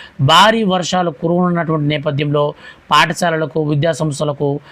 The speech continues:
అనగా కాలేజీలకు, స్కూళ్లకు సెలవులను ప్రకటించారు. తుఫాను కారణంగా సోమవారం రోజున తిరుపతి, నెల్లూరు జిల్లాలలో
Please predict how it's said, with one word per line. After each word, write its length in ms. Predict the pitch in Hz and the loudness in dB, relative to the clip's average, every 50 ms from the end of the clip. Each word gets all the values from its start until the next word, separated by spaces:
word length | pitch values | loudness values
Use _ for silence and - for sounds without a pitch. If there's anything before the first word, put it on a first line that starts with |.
| - - - _ - | -20 -20 -12 _ -4
అనగా 260 | 143 160 156 160 156 | -4 -2 -2 -2 -2
కాలేజీలకు, 680 | 143 - 143 147 156 170 165 147 160 160 156 147 - 156 | -2 -2 -2 0 0 0 0 0 -2 -2 -2 -2 -4 -6
స్కూళ్లకు 480 | 139 - - 156 156 151 156 143 160 | -6 -6 -4 -4 -2 -2 -2 -4 -4
సెలవులను 400 | 139 - 151 143 147 151 147 147 | -4 -4 -2 -2 -2 -2 -4 -4
ప్రకటించారు. 580 | 139 143 143 135 131 143 139 139 151 143 139 131 - - - - - _ _ | -4 -6 -6 -4 -4 -4 -2 -2 -2 -4 -4 -6 -8 -12 -20 -20 -20 _ _
తుఫాను 360 | - 151 143 160 156 156 151 135 | -8 -4 -2 -2 -2 -2 -2 -2
కారణంగా 480 | 151 147 147 147 147 147 147 151 147 147 151 165 - - - - _ | -2 -2 -2 -2 -2 -2 0 0 0 -2 -2 -6 -10 -16 -20 -18 _
సోమవారం 580 | - - 160 156 170 170 170 165 160 156 156 151 | -4 -2 0 0 0 0 2 2 0 0 0 -2
రోజున 380 | 151 147 139 151 160 180 226 - - - - - _ _ | -2 -2 -2 -2 -2 -4 -4 -6 -10 -18 -20 -20 _ _
తిరుపతి, 480 | - 180 180 196 196 196 180 143 190 180 | -2 0 0 0 0 -2 -2 0 0 0
నెల్లూరు 360 | 165 160 156 160 165 170 160 | 0 0 0 0 0 0 0
జిల్లాలలో 500 | 147 127 156 151 156 151 151 151 151 147 | -2 -2 -2 -2 -2 -2 0 0 0 -2